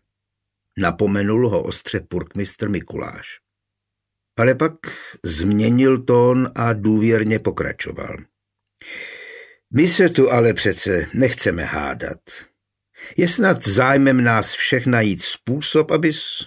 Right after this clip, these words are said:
mohl zůstat v Písku. A mohl vařit tohle výtečné pivo." Dodal Končel Mácha, dopil svůj džbánek a prázdný podal Emeramovi, aby ho znovu naplnil.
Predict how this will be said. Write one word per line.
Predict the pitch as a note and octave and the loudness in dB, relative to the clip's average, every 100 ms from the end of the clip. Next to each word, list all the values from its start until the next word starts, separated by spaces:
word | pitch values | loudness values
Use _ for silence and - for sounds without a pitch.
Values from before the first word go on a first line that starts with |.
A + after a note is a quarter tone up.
| - | -4
mohl | F3 E3 F2+ - _ _ - | -2 0 0 -4 _ _ -10
zůstat | D2 A#2 A#2+ - A2 - | -2 0 0 -2 -2 -2
v | - | -8
Písku. | D2+ - - - - _ _ _ _ _ _ _ - - - - - | -8 -8 -14 -14 -18 _ _ _ _ _ _ _ -16 -14 -12 -12 -2
A | B2+ | 2
mohl | C3+ F3 D#3+ | 4 4 4
vařit | D#3+ D3+ D3+ D#3 | 4 4 2 2
tohle | D3 C3 B2 | 4 6 4
výtečné | C#3 C3+ A#2 A#2 A2+ | 4 2 0 2 0
pivo." | - F#3+ D2+ A#1 - _ _ _ _ _ - | 2 0 0 -4 -12 _ _ _ _ _ -10
Dodal | E2+ G#2 G2+ G2+ | -2 0 2 0
Končel | G#2 F#2+ - D#2+ | -2 -4 -2 -4
Mácha, | D#2 F#2 G2+ - D3 E3+ F3 - | -2 -4 -6 -6 -4 -4 -8 -8
dopil | F2+ E2+ - G#2 G#2 | -4 -4 -2 -2 -2
svůj | G#2+ A2+ | -2 -2
džbánek | G#2 G#2 A2 A#2 C3+ C#3 - _ - - - - | -2 -2 -2 0 -2 -4 -18 _ -20 -20 -12 -2
a | A2 | 0
prázdný | A#2 B2+ D#3+ D3 D3+ D#3+ | 2 2 2 0 0 -2
podal | D#3 B2 F#2+ E2 D#2+ | 0 0 0 0 0
Emeramovi, | A2 A#2 A#2+ A#2+ B2+ B2 C3+ C3 B2+ _ _ - | 0 2 2 2 2 2 2 0 -6 _ _ -8
aby | F2 E2+ | -4 0
ho | G2+ A#2 | 0 0
znovu | F2+ F2+ | -2 -2
naplnil. | F#2 - - - - | -4 -6 -14 -14 -16